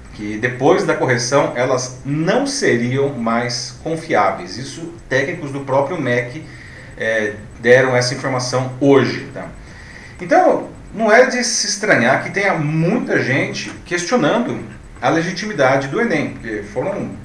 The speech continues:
falhas imperdoáveis e na sequência, não foi nem, não foi uma ou duas falhas, foram várias falhas, uma pior do que a outra, não? Eu queria saber de vocês agora, não? Ah, vocês acreditam que o enem, ele continua sendo confiável?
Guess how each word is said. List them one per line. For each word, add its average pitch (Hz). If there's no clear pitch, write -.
falhas -
imperdoáveis 180
e 160
na 180
sequência, 143
não 101
foi 170
nem, 185
não 139
foi 170
uma 190
ou 135
duas 127
falhas, 113
foram 160
várias 131
falhas, 101
uma 135
pior 143
do 151
que -
a 175
outra, 101
não? 82
Eu -
queria 320
saber 185
de 139
vocês 123
agora, 107
não? 117
Ah, 104
vocês 196
acreditam 190
que -
o 127
enem, 165
ele 123
continua 127
sendo 131
confiável? 123